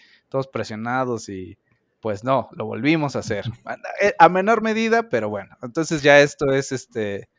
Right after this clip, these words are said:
Speaker 1: eh, eh, ya hay un patrón y es repetitivo y entonces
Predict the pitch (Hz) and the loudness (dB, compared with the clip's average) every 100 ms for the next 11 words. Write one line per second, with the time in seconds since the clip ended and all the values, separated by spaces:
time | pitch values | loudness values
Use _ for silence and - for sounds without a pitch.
0 | _ _ _ _ - - 120 104 98 95 | _ _ _ _ -20 -14 -10 -8 -8 -10
1 | - _ _ 110 101 117 127 139 139 139 | -14 _ _ -20 -12 -4 2 2 0 -2
2 | 113 - 139 190 226 - 107 107 104 117 | -2 0 0 0 -4 -12 -10 -8 -4 -4
3 | 135 113 110 107 - 160 185 175 123 139 | -4 -8 -10 -10 -6 -2 0 0 -4 -8
4 | 135 147 131 | -6 -6 -8